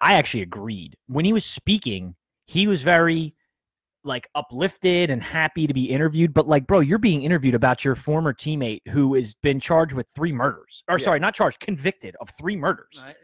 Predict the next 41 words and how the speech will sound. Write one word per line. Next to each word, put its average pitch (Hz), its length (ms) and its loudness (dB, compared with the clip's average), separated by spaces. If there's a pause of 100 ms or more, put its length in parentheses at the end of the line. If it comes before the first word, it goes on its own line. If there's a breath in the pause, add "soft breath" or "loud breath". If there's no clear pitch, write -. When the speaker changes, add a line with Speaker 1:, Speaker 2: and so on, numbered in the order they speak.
Speaker 2:
Yeah. 160 120 -2
Speaker 1:
And 175 80 4
he 220 100 6
was, 202 180 2
like, 175 140 6
the 165 100 0
happiest 175 480 0
guy 165 140 2
on 151 80 4
the 139 60 0
planet 160 400 -2
telling 151 260 0
the 120 80 -2
story. 220 340 0
And 127 80 0
it's 123 160 -8
like, 127 180 -2 (340)
well, 208 440 4
this 220 160 0
seems 226 280 -4
a - 20 -4
little 147 160 2
out 110 60 0
of - 60 -14
place. 92 420 -10
That, 143 180 -4
I 147 60 -2
think 165 160 -6
that's 147 200 -2
what 127 140 -10
you're 98 120 -14
saying, 90 340 -18
Speaker 2:
Well, 151 100 2
Speaker 1:
right? 151 100 -2
Speaker 2:
yeah, 175 260 4
yeah. 139 280 4
I 107 60 -2
mean, 135 180 -4
he 156 140 -6
was 180 180 0
like, 143 260 2